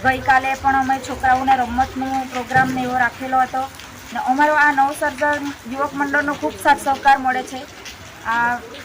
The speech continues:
ગણપતિ સ્થાપનામાં પણ અમે બધા હળીમળીને અહીંયા ખૂબ સરસ કાર્ય આજે ઘણા વર્ષોથી કરતા આવ્યા છે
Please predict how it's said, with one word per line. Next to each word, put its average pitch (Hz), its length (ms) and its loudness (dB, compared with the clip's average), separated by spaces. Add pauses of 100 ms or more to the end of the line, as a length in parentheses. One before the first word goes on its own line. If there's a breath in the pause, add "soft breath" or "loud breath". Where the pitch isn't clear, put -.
ગણપતિ 254 380 -2
સ્થાપનામાં 254 540 -2
પણ 262 200 0 (160)
અમે 254 140 2
બધા 247 300 2
હળીમળીને 269 560 0
અહીંયા 269 280 0
ખૂબ 269 200 -10 (100)
સરસ 262 240 -2 (140)
કાર્ય 254 400 2 (180)
આજે 247 280 -4 (480)
ઘણા 262 220 6
વર્ષોથી 269 440 -2
કરતા 247 320 -4
આવ્યા 240 260 -4
છે 254 160 -10